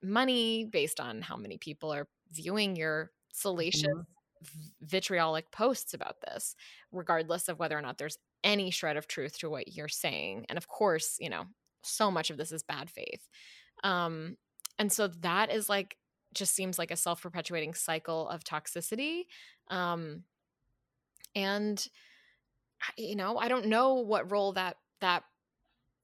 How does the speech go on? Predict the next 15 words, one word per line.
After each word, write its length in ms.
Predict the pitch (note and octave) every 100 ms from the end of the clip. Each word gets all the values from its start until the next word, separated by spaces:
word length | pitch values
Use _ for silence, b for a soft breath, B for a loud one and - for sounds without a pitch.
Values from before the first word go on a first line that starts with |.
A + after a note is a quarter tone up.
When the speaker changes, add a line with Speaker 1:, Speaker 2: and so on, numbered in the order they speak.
| -
Speaker 1:
that 360 | E3+ E3+ -
played 400 | - F#3+ F3+ F3
in 280 | - F#3 F3
the 100 | F3
act-, 300 | E3+ E3+ -
the 100 | G3
ultimate 360 | - F3+ F3 D#3+
decision, 540 | E3+ - E3 E3 E3 E3
but 80 | E3+
it 120 | -
feels 260 | A3+ G#3+
like 160 | G3 F#3
it 100 | F#3
was 280 | D#3+ E3 E3+
a, 340 | D3+ D3 G#2